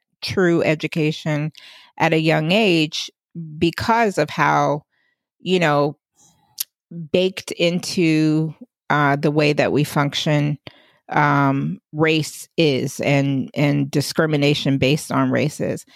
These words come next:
And speaking about the housing, the lower appraisals on the housing, uh, redlining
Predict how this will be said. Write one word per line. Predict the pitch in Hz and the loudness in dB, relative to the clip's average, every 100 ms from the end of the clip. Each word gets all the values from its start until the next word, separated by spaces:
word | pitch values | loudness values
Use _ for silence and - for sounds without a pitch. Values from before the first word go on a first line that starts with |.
| - - | -20 -8
And | - 160 160 - | -2 0 0 -4
speaking | - 185 175 170 | -10 -8 -4 -2
about | 156 151 147 - | 0 2 0 0
the | |
housing, | 147 196 214 254 170 151 175 170 - | 0 2 2 0 -2 -4 -6 -10 -8
the | 160 151 | -2 0
lower | 165 170 160 | 2 2 2
appraisals | - 165 165 165 | 2 0 0 0
on | 151 | -2
the | 139 | -2
housing, | 180 233 254 175 160 175 - _ _ _ _ - | -2 0 -2 -2 -6 -8 -12 _ _ _ _ -2
uh, | 170 160 156 147 | 2 4 4 2
redlining | 143 190 247 233 151 139 143 170 | 2 0 0 0 0 0 -2 -4